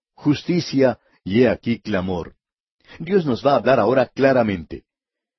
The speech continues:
Se mencionan aquí seis ayes, y cada uno de ellos nos habla de cierto pecado, y estos son los pecados por los cuales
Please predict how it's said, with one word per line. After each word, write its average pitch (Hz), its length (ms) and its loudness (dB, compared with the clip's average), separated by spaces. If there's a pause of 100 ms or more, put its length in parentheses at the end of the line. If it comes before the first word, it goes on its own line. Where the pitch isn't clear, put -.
(140)
Se 135 120 0
mencionan 151 360 0
aquí 143 280 -2
seis 160 380 2
ayes, 87 480 0 (360)
y 110 120 -2
cada 170 320 2
uno 156 180 0
de 113 180 4
ellos 135 440 -2
nos 107 260 -2
habla 131 260 2
de 107 120 2
cierto 165 500 0
pecado, 85 540 -2 (320)
y 147 160 2
estos 156 240 0
son 151 80 -2
los 156 140 -2
pecados 139 420 -2
por 113 180 -2
los 98 140 -6
cuales 127 400 0